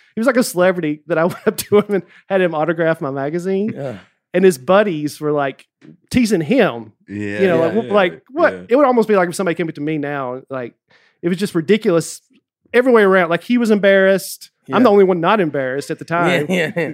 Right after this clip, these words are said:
Speaker 1: Everybody else is like, "What is going on here?" And they just teased him about it.
Speaker 3: Yeah.
Speaker 1: But he pla-, he played at Tennessee. His biggest claim is the Hack-a-Shack. When Shaq couldn't hit a free throw,
Speaker 3: Mm-hmm.
Speaker 2: Yeah.
Speaker 1: they would put him in the game, and, like, they got in a fight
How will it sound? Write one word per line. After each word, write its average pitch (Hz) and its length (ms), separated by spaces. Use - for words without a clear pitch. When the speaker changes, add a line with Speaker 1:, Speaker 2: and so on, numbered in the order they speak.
Speaker 1:
Everybody 214 340
else 185 200
is 165 200
like, 147 220
"What 190 260
is 156 140
going 143 280
on 143 200
here?" 120 260
And 123 100
they 143 80
just 151 200
teased 147 280
him 160 180
about 110 320
it. 107 160
Speaker 3:
Yeah. 85 400
Speaker 1:
But 139 280
he 202 80
pla-, 392 160
he 381 80
played 311 240
at - 80
Tennessee. 240 440
His 160 260
biggest 196 300
claim 185 400
is 143 300
the 139 140
Hack-a-Shack. 185 640
When 147 100
Shaq 170 320
couldn't 160 140
hit 156 100
a 151 60
free 170 180
throw, 185 380
Speaker 3:
Mm-hmm. 110 260
Speaker 2:
Yeah. 117 300
Speaker 1:
they 170 80
would 170 100
put 185 160
him 170 100
in 165 60
the 156 80
game, 156 440
and, 135 260
like, 151 180
they 180 80
got 185 140
in 151 60
a 147 80
fight 151 500